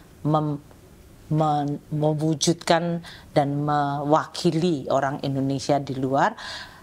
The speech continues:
Seluruh sikap Anda, tingkah laku Anda itu akan dilihat. Kedua, kalau kita sebagai negara ya,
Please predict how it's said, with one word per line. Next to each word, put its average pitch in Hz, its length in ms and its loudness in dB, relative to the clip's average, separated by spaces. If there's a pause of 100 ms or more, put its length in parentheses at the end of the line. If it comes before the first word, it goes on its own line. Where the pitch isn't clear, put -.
(120)
Seluruh 156 480 2
sikap - 480 -2
Anda, 139 240 -2
tingkah 135 320 -2
laku 131 320 0
Anda 135 240 -2
itu 143 240 -2
akan 143 560 -4
dilihat. 123 480 -2 (320)
Kedua, 127 640 0 (960)
kalau 165 400 2
kita 170 320 0
sebagai 143 1040 0 (400)
negara 139 720 0
ya, 147 240 -2